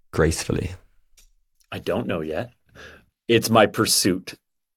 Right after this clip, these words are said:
Speaker 2: And I don't know what that exactly is. And to me, there will be, a, I just, it's a belief.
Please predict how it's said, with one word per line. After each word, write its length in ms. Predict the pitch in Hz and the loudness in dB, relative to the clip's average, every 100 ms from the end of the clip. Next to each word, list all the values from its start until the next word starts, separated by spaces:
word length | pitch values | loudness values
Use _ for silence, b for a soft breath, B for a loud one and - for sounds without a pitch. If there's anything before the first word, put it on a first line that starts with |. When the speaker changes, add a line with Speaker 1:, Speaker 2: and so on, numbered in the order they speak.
| _ 110 | _ 0
Speaker 2:
And 120 | 98 | 4
I 120 | 98 | 2
don't 500 | 87 110 107 110 - | 4 6 6 4 0
know 360 | 104 98 98 95 | 2 6 6 4
what 280 | 95 92 | 2 2
that 160 | - 95 | 2 2
exactly 580 | 87 92 92 95 92 92 | 2 2 2 0 0 4
is. 340 | 113 147 143 | 6 4 0
And 540 | - 95 87 87 82 82 b b b b b b _ | -8 -6 -2 -2 -4 -8 b b b b b b _
to 140 | - 104 | -4 0
me, 420 | 104 110 113 110 | 2 4 4 4
there 200 | 107 98 | 4 4
will 220 | 101 101 | 4 4
be, 180 | 95 98 | 4 4
a, 120 | - | 4
I 100 | 98 | 0
just, 300 | 85 92 - _ | 0 -2 -4 _
it's 140 | 98 95 | -4 -2
a 40 | |
belief. 500 | 85 92 82 - - | 4 4 4 -2 -18